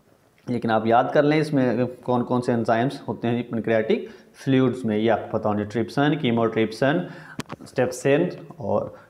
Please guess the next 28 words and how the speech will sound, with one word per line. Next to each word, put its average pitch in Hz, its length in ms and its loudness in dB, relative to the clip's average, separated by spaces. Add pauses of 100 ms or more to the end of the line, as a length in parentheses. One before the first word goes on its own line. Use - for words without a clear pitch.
(120)
amylopsin 101 640 -2
होते 92 260 -8
हैं। - 340 -16 (1600)
सेकंड 160 260 2
हमने 208 180 4
कहा 147 360 2
था 151 180 6
कि 143 260 2
इंटेस्टाइनल 147 960 2
जूस 165 340 2
होता 117 240 -2
है। - 140 -8 (760)
सेकंड 127 340 0
हमने 110 220 0
फिर 113 100 -6
बात 110 200 0
की 208 300 -2 (320)
इंटेस्टाइनल 123 640 2 (320)
जूस 139 300 4 (100)
की। 110 40 -6 (600)
Intestinal 185 580 4
juice 233 240 4
is 214 160 6
secreted 175 520 4
by 131 180 4
the 151 120 6 (120)
small 135 360 6
intestine। 170 520 2